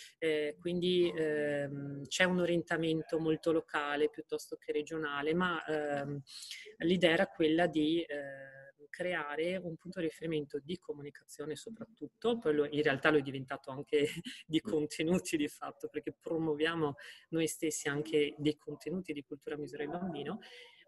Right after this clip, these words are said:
ma, ehm, nell'arco di questi anni proprio, eh, è cresciuta questa, questo circuito, no? Eh, nazionale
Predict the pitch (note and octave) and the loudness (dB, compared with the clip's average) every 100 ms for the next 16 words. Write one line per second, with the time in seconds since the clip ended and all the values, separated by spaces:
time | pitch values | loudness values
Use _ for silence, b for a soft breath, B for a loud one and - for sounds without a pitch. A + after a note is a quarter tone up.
0 | - F#3 G3+ F3+ E3+ D#3+ D#3 D3+ D3 D3 | -4 -2 0 0 -2 0 2 2 0 0
1 | C#3+ C#3+ A3 E3+ E3+ F3+ F#3+ - D#3+ - | 0 -2 -4 0 2 4 4 2 0 2
2 | E3+ - F#3 D#3 D#3 F3 F3 D#3+ - F#3 | 0 4 4 6 6 4 2 -4 -4 -4
3 | F#3 - D#3 D3 C#3+ D3 E3 - F3 F3+ | -4 -4 -4 -2 -6 -4 -6 -4 -2 -2
4 | - D#3+ D3+ - F#3 G#3 - D#3 - D3+ | -2 -4 -6 -8 -8 -8 -6 -6 -4 -6
5 | C#3+ C#3 C3+ - - E3+ - D#3 - E3 | -4 -6 -8 -8 -6 -4 -2 -2 -2 -2
6 | A3 - C#3+ C#3 D3+ G3+ - D#3 D3 C#3 | -2 -4 -6 -4 -4 -4 -4 -2 -2 -2
7 | C3+ D#3 - F3 E3+ C3+ C3+ E3+ | -4 -4 -4 -2 -2 0 4 4